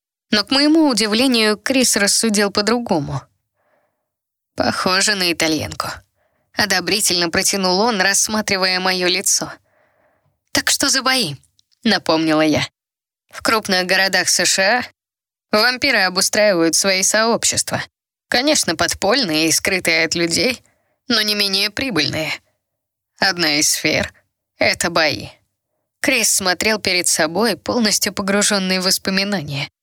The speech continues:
«А правило только одно. Победит тот, кто выживет. Владельцы ищут среди людей подходящих кандидатов на замену выбывшим и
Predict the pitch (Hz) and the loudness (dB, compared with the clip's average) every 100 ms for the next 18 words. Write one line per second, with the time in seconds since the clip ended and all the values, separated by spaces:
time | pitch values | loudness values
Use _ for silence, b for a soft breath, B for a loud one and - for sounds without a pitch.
0 | _ _ _ _ - 240 254 285 254 226 | _ _ _ _ -2 -2 0 0 2 2
1 | 214 202 208 - 202 202 180 - - _ | 2 0 -2 0 2 0 -2 -6 -10 _
2 | _ _ _ _ 190 170 160 151 - 165 | _ _ _ _ -2 0 0 -2 -2 -2
3 | 165 - 180 202 254 226 151 123 - - | -2 0 0 2 0 2 0 0 -4 -12
4 | _ - 262 233 202 196 175 165 156 170 | _ -2 2 2 0 -2 0 0 0 0
5 | 156 139 180 175 175 170 160 196 - 180 | 0 0 0 0 0 0 0 -2 -2 -2
6 | 214 208 214 - 190 - 185 175 175 262 | -2 -2 0 -2 -2 -4 0 0 2 0
7 | 175 147 - b b b _ 302 269 262 | 0 -2 -6 b b b _ -2 0 -2
8 | 254 196 190 269 208 156 - 165 165 180 | -2 -2 0 0 2 0 0 0 0 2
9 | 160 | 2